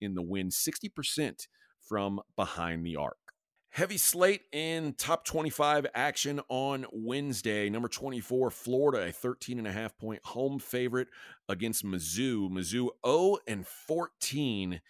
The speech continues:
in S E C play, looking for their first win. Uh, Florida has been an interesting team as, eh, there's moments where it's like, "Man, maybe this Florida team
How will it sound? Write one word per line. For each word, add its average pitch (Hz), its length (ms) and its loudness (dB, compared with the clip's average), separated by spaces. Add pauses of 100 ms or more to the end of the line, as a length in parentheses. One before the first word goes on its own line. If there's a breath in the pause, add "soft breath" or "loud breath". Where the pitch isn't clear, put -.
(340 soft breath)
in 90 240 -2
S 107 220 -2
E 110 100 -4
C 104 260 -4
play, 87 360 -4
looking 98 320 -6
for 101 120 -6
their 87 160 -4
first - 460 -4
win. 98 480 -2 (500 loud breath)
Uh, 87 320 2
Florida 196 480 0 (100)
has 147 420 2
been 156 440 0 (400)
an 123 140 0 (100)
interesting 170 640 -2
team 170 420 -2 (140)
as, 110 680 0 (540 soft breath)
eh, 95 140 -6
there's 110 300 2
moments 131 380 2
where 120 100 0
it's 113 120 -2
like, 107 100 -4
"Man, 127 220 -6
maybe 123 160 -4
this 117 160 -2
Florida 139 320 0
team 113 360 -4